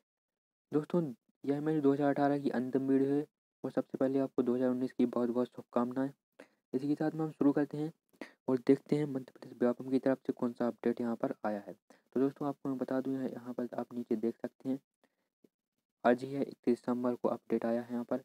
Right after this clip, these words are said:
इकतीस दिसंबर दो हज़ार अठारह को, और यह update किया गया था सुबह ग्यारह बजकर इकतीस मिनट पर। ठीक है दोस्तों, दोस्तों, तो इसके बाद में यहाँ पर आप लिखा हुआ देख, देख सकते हैं,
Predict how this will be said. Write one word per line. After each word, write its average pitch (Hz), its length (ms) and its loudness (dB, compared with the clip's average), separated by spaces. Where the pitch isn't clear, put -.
इकतीस - 260 -2
दिसंबर 117 300 -6
दो 110 120 -2
हज़ार 120 160 -4
अठारह 104 420 -4
को, - 240 -6
और 123 160 0
यह 131 260 -2
update - 380 -6
किया 120 140 4
गया 117 180 0
था 127 160 -2
सुबह 123 380 -2
ग्यारह 113 440 -4
बजकर 120 460 -6
इकतीस - 380 -2
मिनट 101 200 -6
पर। - 160 -12
ठीक - 60 -6
है 170 80 2
दोस्तों, 117 320 -4
दोस्तों, 170 300 -2
तो 170 120 -2
इसके 165 220 -6
बाद 147 180 -2
में 147 80 -4
यहाँ 147 120 -4
पर 143 120 -2
आप 147 200 -4
लिखा 123 160 -6
हुआ 135 100 0
देख, 131 200 -2
देख 127 200 -4
सकते - 260 -10
हैं, 143 140 -6